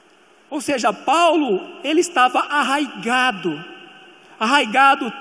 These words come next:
está relacionado, queridos, a estar enraizado.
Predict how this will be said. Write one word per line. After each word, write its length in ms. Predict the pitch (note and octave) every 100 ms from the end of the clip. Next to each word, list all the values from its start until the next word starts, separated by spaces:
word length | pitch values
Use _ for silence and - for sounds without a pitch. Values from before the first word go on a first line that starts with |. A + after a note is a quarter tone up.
| -
está 220 | G3+ A#3+
relacionado, 720 | C4+ A#3+ - A#3 C#4 C#4 G#3+
queridos, 520 | A#3+ A3 G#3+ E3 - - - - -
a 120 | A3+
estar 760 | G#3+ - B3 - - - - -
enraizado. 1500 | C#4 F4 E4+ C4 B3 C#4+ C#4 A#3 G3 G#3 B3 A#3 F3 D3+